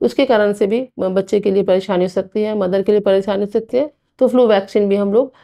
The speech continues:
लास्ट ट्राइमेस्टर में देते हैं। तो हर प्रेगनेंसी में आप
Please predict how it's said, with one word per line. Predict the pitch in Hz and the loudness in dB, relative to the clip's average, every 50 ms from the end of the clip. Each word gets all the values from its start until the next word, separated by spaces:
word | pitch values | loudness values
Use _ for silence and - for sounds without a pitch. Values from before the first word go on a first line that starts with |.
| _ _ - | _ _ -2
लास्ट | 196 202 196 - | -2 -2 -2 0
ट्राइमेस्टर | - 190 185 185 180 - - 202 | -2 0 0 0 -2 -2 -2 -2
में | 190 180 | -2 0
देते | 185 185 170 202 | -2 -2 -2 -2
हैं। | 208 208 | -2 -2
तो | 254 254 | -2 -2
हर | - - 269 302 277 | -2 0 0 0 0
प्रेगनेंसी | - - 240 196 190 202 202 208 202 - 233 | 0 0 0 0 2 0 -2 -2 -2 -2 -2
में | 220 214 202 | -2 -2 -2
आप | 196 196 247 262 | -2 -4 -6 -8